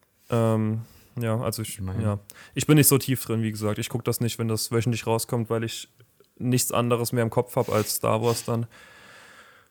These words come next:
Speaker 1: Ähm,
Speaker 2: Ja, und ich merke
Speaker 1: ja.
Speaker 2: im Verlaufe dieser Folge doch, dass ich, äh, durchaus, glaub ich, ner-, was du als nerdig und, äh,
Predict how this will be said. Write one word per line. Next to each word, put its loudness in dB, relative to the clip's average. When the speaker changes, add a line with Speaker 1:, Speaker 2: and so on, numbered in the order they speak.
Speaker 1:
Ähm, 8
Speaker 2:
Ja, -2
und 0
ich 0
merke 6
Speaker 1:
ja. 4
Speaker 2:
im 0
Verlaufe 4
dieser 0
Folge 2
doch, -2
dass -6
ich, -10
äh, -2
durchaus, -4
glaub -4
ich, -12
ner-, 0
was 4
du 2
als 4
nerdig 4
und, -4
äh, -4